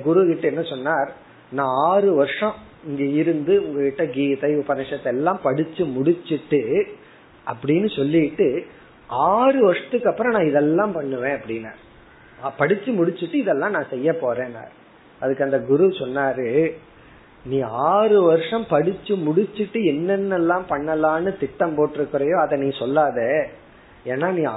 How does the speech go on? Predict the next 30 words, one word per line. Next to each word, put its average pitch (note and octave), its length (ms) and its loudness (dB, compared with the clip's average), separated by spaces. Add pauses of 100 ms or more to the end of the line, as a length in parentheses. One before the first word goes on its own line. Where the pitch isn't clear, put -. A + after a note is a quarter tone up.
ஆறு E3+ 280 2
வருஷம் D#3 360 0
படிச்சு D#3+ 360 -2
முடிச்சதுக்கு D#3+ 580 -2
அப்புறம் G3 260 -4
நீ D3+ 220 0
வேற E3 340 4
ஆளா D#3+ 260 4
இருப்ப, B2 320 -4 (600)
நீ D#3+ 220 2
இந்த E3+ 260 2
ஆளா D#3+ 240 4
இருக்க C#3 260 -2
மாட்ட. A#2+ 300 -6 (440)
இப்ப - 220 -2
இந்த A3 380 4
ஆள் G#3 240 4
தான் A#3+ 200 -2
திட்டம் G#3+ 320 -2
போடுற, E3+ 260 2 (260)
அதுக்கப்புறம் E3 540 0
நான் F3+ 160 0
இதெல்லாம் D3+ 360 2
பண்ணுவேன்" C#3+ 440 -2
அப்படின்னு. B2 340 -10 (460)
இந்த B2 80 -6 (140)
ஆறு G3 260 4
வருஷத்துக்கு G#3 520 0
அப்புறம் C4 320 -2
நீ B3 140 -2